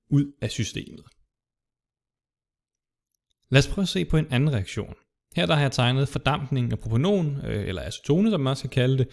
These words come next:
som jo er det, der findes i neglelakfjerner. Og det er en rimelig simpel reaktion, hvor man bare ændrer tilstandsformer i virkeligheden. Så hvis vi skulle prøve at indtegne det på samme måde,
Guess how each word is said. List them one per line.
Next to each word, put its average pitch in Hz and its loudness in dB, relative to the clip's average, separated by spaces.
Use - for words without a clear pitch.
som 123 0
jo 113 6
er 104 4
det, 110 6
der 113 8
findes 113 2
i 110 2
neglelakfjerner. 101 -4
Og - 0
det 180 6
er 175 6
en 131 2
rimelig 139 4
simpel 147 -2
reaktion, 156 2
hvor 135 4
man 113 4
bare 107 2
ændrer 101 2
tilstandsformer - -8
i - -12
virkeligheden. - -10
Så 113 4
hvis 110 -2
vi 117 -4
skulle 123 -6
prøve 185 4
at - 0
indtegne 127 2
det 123 2
på 123 -2
samme 107 0
måde, 180 4